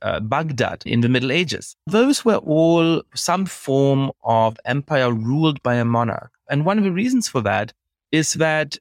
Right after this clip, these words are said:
if I don't have any political power anyway, and you don't have any political power, then I'm not particularly worried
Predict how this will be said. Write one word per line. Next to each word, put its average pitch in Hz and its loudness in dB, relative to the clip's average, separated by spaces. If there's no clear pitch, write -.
if 120 -2
I 151 2
don't 247 0
have 131 2
any 107 0
political 113 -6
power 113 -2
anyway, 151 0
and 160 0
you 190 4
don't 269 2
have 135 0
any 104 -2
political 98 -4
power, - -6
then 170 -2
I'm 180 -2
not 196 0
particularly 160 -2
worried 131 0